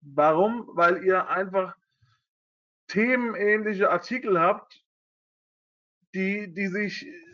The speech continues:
ja, die sich, wie, wie so schön heißt, einfach kannibalisieren.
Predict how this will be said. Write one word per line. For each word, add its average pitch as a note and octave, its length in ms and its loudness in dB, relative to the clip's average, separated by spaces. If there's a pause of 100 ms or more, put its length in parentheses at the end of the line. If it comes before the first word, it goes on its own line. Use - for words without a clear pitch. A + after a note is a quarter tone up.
(340)
ja, G#3 320 4
die G#3 200 -2
sich, G#3 340 -4
wie, F#3 220 -2
wie F3 320 -4
so F#3 120 0
schön F3 260 0
heißt, F#3+ 340 2
einfach F#3 380 0
kannibalisieren. E3+ 880 0